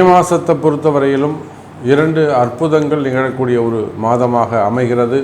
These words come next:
ஒன்று குரு பயிற்சி, திருக்கணிதம், வாக்கியம் எப்படி எடுத்துக்கிட்டாலும் மே மாதம் பதினோராம் தேதி குரு பயிற்சி நடக்குது.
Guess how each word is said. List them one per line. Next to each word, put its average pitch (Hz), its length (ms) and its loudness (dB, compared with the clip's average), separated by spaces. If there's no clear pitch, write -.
ஒன்று 156 340 4
குரு 175 160 8
பயிற்சி, 113 400 -2
திருக்கணிதம், 131 680 0
வாக்கியம் 127 500 0
எப்படி 147 200 0
எடுத்துக்கிட்டாலும் 131 720 0
மே 135 60 2
மாதம் 135 340 -2
பதினோராம் 131 520 4
தேதி 120 280 -2
குரு 131 140 0
பயிற்சி 123 380 -2
நடக்குது. 107 360 -6